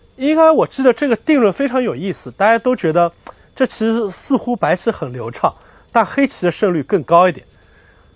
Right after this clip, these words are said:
从这一个结果，这个分析的结果也可以看出，说明这个定型基本等于两分，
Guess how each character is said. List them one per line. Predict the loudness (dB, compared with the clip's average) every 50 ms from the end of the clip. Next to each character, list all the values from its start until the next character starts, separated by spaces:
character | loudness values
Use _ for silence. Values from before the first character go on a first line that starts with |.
| _
从 | 0 2 2 2
这 | 4 4 4 4 6 4
一 | 4
个 | 4 4 4 4
结 | 2 0 2 2 2
果， | 2 2 -2 -2
这 | 0 -2 -2 0
个 | -2 -2
分 | -4 _ -6 -4 -4 -4
析 | -2 -4
的 | -4
结 | 0 0 0
果 | 0 0 -6 -8
也 | -8
可 | -10 -8 -6 -4 -4
以 | -4
看 | -4 -4 -4 -4 -4
出， | -6 -8 -8 -8 -8 _ -16 -20 -20 -20
说 | _ 2 2 4
明 | 4 4 0
这 | 2 2 2 2
个 | 2 -2
定 | -4 -6 -8
型 | -8 -8 -10
基 | -10 -6 -2 -2 0
本 | 2 0 0
等 | -2 -6
于 | -8
两 | -6 -8 -8 -10 -12
分， | _ -10 -10 -10 -10